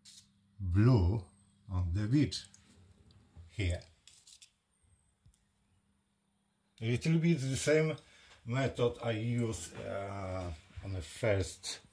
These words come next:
brief to merge colors. It's absolutely like a landscape is alive. Let's go to the third one. Triadic harmony is very simply.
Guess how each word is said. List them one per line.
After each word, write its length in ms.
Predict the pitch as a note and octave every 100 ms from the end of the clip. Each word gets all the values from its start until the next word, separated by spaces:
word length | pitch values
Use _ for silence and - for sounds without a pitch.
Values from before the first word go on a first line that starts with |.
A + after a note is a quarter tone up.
| - _ F2
brief 400 | D#2+ G2 F#2+ -
to 100 | -
merge 520 | G2 G#2 B2+ G2+ - -
colors. 580 | G2+ E2 F2 - - - _ _ _ _ _ _ _ _ _ _ _ _ _ _ _ _ _ _ _ _ _ _ _
It's 200 | G2 F#2+ G#2+
absolutely 720 | A2+ - A#2+ A#2 A2+ - G2+
like 300 | F#2+ F#2 -
a 160 | F#2 E2 D#2 _ _ _ _ _ _ E2+
landscape 560 | G#2 F2+ - - - -
is 380 | - G2 E2 - -
alive. 460 | F#2 F#2+ F#2 - - - - -
Let's 260 | A3+ A#3 E3+
go 160 | E3
to 140 | - B2
the 140 | G#2
third 360 | - - F2+ D#2 -
one. 240 | A#2 D#3+
Triadic 500 | E3+ D#3+ F3 E3 D#3+
harmony 600 | - D#3 D#3+ D#3+ D#3+ D#3+
is 120 | D3+
very 300 | A2+ C3+ D#3+
simply. 640 | C#3 - B2 A#2 D#3+ G#3+